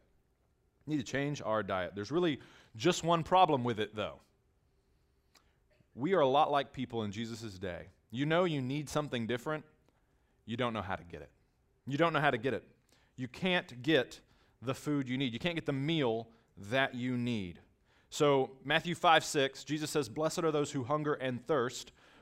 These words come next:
for righteousness." He closes, he kinda adds that, that part, "for righteousness." Now, have you ever been with a bunch of friends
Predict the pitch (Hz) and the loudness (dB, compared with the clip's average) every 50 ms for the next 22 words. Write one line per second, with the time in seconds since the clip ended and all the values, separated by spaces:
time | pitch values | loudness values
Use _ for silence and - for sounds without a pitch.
0 | _ _ - - 160 165 160 147 143 160 180 196 185 - 160 139 - 139 131 110 | _ _ -12 -2 2 2 2 4 6 6 6 6 6 4 -2 -4 -2 -2 -4 -4
1 | - - - - 131 127 - - 175 190 185 156 165 160 147 - - - - _ | -4 -6 -8 -8 -8 -8 -4 0 2 2 4 4 2 0 0 -2 -6 -18 -20 _
2 | - 135 - 170 165 147 131 - 135 147 170 170 135 123 147 147 139 139 135 135 | -8 2 2 4 6 6 4 4 4 4 4 4 2 4 6 6 6 6 4 -2
3 | 127 - - - 160 139 117 - - - 165 165 170 165 151 - - - - - | -4 -4 0 4 4 4 4 2 -4 -2 0 2 4 4 2 0 -2 -14 -20 -18
4 | - 120 123 151 160 165 160 - 151 - - 131 120 - - 156 156 175 175 202 | -10 -2 4 6 6 6 4 2 -4 -4 -4 -6 -6 -4 0 2 2 4 4 6
5 | 220 254 247 202 185 202 196 190 180 170 151 165 165 - 170 151 - 160 151 151 | 6 6 6 6 4 4 4 4 2 2 2 0 0 0 -2 -4 -2 0 0 2
6 | 147 151 147 - - | 0 0 -4 -8 -12